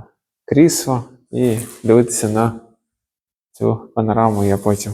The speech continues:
покажу, покажу її з другого поверху. Це кухня.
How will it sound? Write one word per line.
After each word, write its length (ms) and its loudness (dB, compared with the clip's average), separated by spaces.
покажу, 640 0
покажу 360 2
її 140 4
з 60 -2
другого 260 4
поверху. 480 -4
Це 140 -4
кухня. 500 2